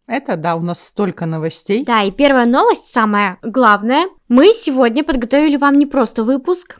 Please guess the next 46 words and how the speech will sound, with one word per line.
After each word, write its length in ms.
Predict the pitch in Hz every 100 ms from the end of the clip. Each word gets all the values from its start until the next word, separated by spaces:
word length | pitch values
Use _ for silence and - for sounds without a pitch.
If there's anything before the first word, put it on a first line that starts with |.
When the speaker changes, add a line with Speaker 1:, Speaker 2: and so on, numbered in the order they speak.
| -
Speaker 2:
а 680 | 240 254 240 233 226 226 214
новая 420 | 233 302 415 349
рубрика. 540 | 269 220 247 220 214 -
Мы 220 | 220 254
подумали 460 | 254 233 240 226 220
и 100 | 214
решили, 360 | 220 247 220
что 220 | 208 - 214
иногда 400 | 208 202 208 185
от 100 | 185
маньячной 560 | 214 214 202 190 208
темы 400 | 208 220 196 180 - -
чуть-чуть 440 | 403 - 220 -
надо 340 | 208 196 214 220
отдохнуть, 520 | 220 320 480 554 523
и 140 | 240
мы 160 | 233 277
придумали 460 | 440 349 302 254 220
новую 400 | 226 226 196 185
рубрику 420 | 269 392 359 220
рассказывать 640 | 196 - 214 196 190 175
вам 240 | 185 233 359
страшные 640 | - 233 226 214 202 190
истории, 580 | 190 - 208 320 294 220
легенды 580 | 196 175 196 220 269 311
и 200 | - 262
мифы. 540 | 254 240 220 180 170 -
Speaker 1:
Да, 340 | 208 240 208
потому 340 | 190 202 214
что, 180 | 214 -
например, 480 | 202 190 196 208 214 -
м, 220 | 208 190
последняя 880 | 202 - 233 262 247 269 269 269 269
история 480 | - 277 269 262
про 200 | 247 240 226
Фишера 680 | 233 240 - 240 233 233 202
меня, 420 | 220 214 208 233
если 240 | 294 - 214
честно, 300 | 262 262 208
немножко 520 | 202 202 214 - 196
вот 220 | 196 196
триггернула 840 | - 262 233 269 262 311 277 233
там 380 | 220 226 214 202
по 160 | 226 214
всем, 480 | - - 233 208 190
и 540 | 196 185 180 175 180